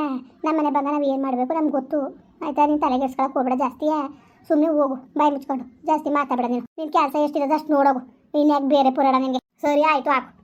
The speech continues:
ನನ್ಗೆ ಏನೇ ಏನಾರು ಮಾಡ್ಕೊ, ಸರಿಯಾ? ಏನಾರು ಮಾಡ್ಕೊ, ನನ್ಗೇನು ನಿನ್ ನೋಡಕ್ ಕೇಳ್ತೇವ್ ನೀ-, ನೀನು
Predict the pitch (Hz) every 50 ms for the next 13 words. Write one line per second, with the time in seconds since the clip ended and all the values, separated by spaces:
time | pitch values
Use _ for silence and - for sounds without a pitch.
0 | _ 311 294 277 277 302 294 302 311 285 269 269 269 277 302 233 - - - _
1 | _ - _ _ 294 294 269 277 277 262 240 240 - - - _ _ 320 311 302
2 | 285 285 277 277 269 269 285 277 269 233 269 277 269 277 269 - - - - 285
3 | 294 285 285 269 277 277 277 285 262 254 254 262 254 254 247 262 247 247 - -
4 | - _ _ _ 277 277 277 285